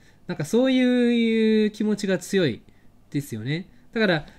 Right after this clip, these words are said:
あのー、ちょっとその日本人が不正乗車する感覚とはちょっと違うんだろうなっていうのはあるんですけどね。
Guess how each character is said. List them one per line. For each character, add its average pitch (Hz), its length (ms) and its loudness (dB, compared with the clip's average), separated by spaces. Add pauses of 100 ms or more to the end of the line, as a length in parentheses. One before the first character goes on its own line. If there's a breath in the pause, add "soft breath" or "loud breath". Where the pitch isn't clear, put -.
(120)
あ 175 200 -2
の 170 1600 -4
ー、 147 40 -6
ち 370 120 -6
ょ - 40 -2
っ - 60 -10
と 320 100 -4
そ 220 100 -2
の 190 80 -2
日 170 120 -2
本 262 180 -2
人 349 160 -2
が 294 100 -4
不 190 120 -4
正 233 200 -2
乗 247 160 -4
車 220 140 -6
す 175 120 -6
る 156 80 -4
感 170 220 -8
覚 175 200 -8
と 165 80 -4
は 139 40 -4
ち - 60 -10
ょ - 20 -8
っ - 20 -8
と 196 80 -4
違 - 160 -8 (200)
う 302 60 0
ん 180 40 0
だ 143 100 0
ろ 135 80 -4
う - 20 -6
な 151 120 -4
っ - 40 -12
て - 100 -8
い 131 40 -4
う 127 40 -6
の 120 60 -6
は 113 160 -10 (880 loud breath)
あ 226 120 -8
る 277 120 -2
ん 151 100 0
で 117 80 -4
す - 120 -16
け 123 80 -8
ど 107 100 -12
ね。 208 320 -4